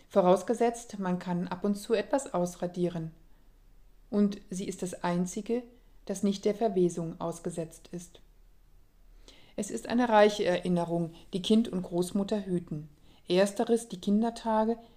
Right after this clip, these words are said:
als die Familie noch vereint war, letztere wahrt den Schatz an den Großvater und die schönen Orte der Welt in ihrem Herzen.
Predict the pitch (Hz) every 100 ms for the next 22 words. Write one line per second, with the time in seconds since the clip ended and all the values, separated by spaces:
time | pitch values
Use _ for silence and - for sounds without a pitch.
0 | - - 202 202 208 214 208 247 254 202
1 | 196 - 170 175 214 - 214 220 - -
2 | - - - _ - 226 233 - 240 240
3 | 190 185 202 190 180 180 - - 185 180
4 | 175 180 190 - 196 202 214 185 180 180
5 | 196 190 220 220 175 180 180 170 165 160
6 | 175 196 190 196 196 202 175 156 156 -
7 | 156